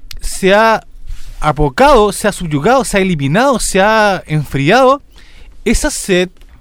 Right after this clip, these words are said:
del hombre hacia lo infinito, hacia la trascendencia, independientemente de lo que sería tu confesión particular, ya seas cristiano, budista, musulmán, islámico.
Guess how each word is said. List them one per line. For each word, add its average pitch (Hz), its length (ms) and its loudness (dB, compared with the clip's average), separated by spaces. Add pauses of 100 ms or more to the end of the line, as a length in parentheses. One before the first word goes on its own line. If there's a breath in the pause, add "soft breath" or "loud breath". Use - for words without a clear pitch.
del 151 260 -2
hombre 202 240 2
hacia - 140 -4
lo 156 60 0
infinito, 165 580 -2
hacia 147 220 -14
la 156 60 -8
trascendencia, 170 560 -4
independientemente 247 1000 -2 (260 loud breath)
de 170 100 -4
lo 185 80 0
que 165 100 -10
sería 196 340 -4
tu 202 100 -10
confesión 180 440 -6
particular, 180 520 -2 (280 soft breath)
ya 139 120 -10
seas 180 180 -6
cristiano, 160 500 -2 (240 soft breath)
budista, 143 580 -4
musulmán, 135 420 -6
islámico. 170 480 -4